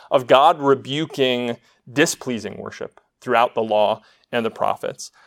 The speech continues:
Um, and, and I want us to start this by carrying forward that idea that we saw from Genesis eight of the sweet-smelling aroma. Um,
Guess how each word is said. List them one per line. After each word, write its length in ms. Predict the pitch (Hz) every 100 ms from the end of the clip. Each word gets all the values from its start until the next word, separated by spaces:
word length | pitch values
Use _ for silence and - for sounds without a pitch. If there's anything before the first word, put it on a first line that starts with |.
| _ _ _ _
Um, 640 | 143 143 135 120 117 - 180 _ _ -
and, 120 | 226
and 120 | 226 254
I 40 |
want 140 | 330
us 120 | 349 -
to 100 | 170
start 500 | - - 180 202 190
this 300 | 139 127 123
by 180 | - 123
carrying 680 | - - 190 220 208 180 147
forward 600 | - 147 151 127 127 120
that 120 | 117
idea 320 | 120 123 131
that 100 | 123
we 60 | 123
saw 160 | 127
from 200 | 120 120
Genesis 400 | 110 117 - 123
eight 180 | 110 110
of 120 | 120 110
the 80 |
sweet-smelling 840 | 107 - 127 123 - - 110 104 104
aroma. 400 | 101 104 - - _ _ _ _ _ _ _ _ _ _
Um, 440 | 139 135 135 127